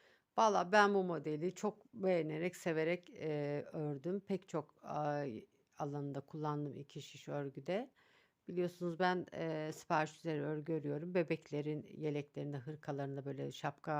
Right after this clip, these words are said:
atkı da dahil takım olarak örmüştüm. E, benim anlatımım bu kadar.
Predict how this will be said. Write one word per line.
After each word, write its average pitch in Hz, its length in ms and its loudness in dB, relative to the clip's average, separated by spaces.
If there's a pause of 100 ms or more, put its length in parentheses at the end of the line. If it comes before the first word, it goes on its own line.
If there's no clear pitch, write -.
(160)
atkı - 320 -12
da 131 180 -6
dahil 135 380 -4
takım 151 340 -6
olarak 135 360 -6
örmüştüm. 139 800 -6 (1040)
E, 165 300 -2 (520)
benim 320 240 6
anlatımım 233 680 6
bu 220 80 -4
kadar. 156 440 4